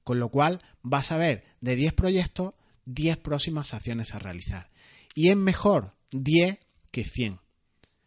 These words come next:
El tamaño a la hora de trabajar con tareas importa. Mejor pocas tareas que muchas. Y si ves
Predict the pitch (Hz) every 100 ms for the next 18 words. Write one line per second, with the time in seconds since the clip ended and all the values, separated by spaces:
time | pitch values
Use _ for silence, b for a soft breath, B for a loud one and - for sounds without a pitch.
0 | _ - 156 139 143 131 160 214 190 127
1 | 98 - 113 110 131 156 160 160 151 139
2 | 190 170 - b b b 123 123 113 117
3 | 143 156 175 214 170 - 175 - 98 104
4 | b b b 135 143 143 139 185 196 101
5 | - _ - 139 127 147 - 180 185 196
6 | - 151 175 - 123 95 - b b b
7 | b 147 - 123 151 135 -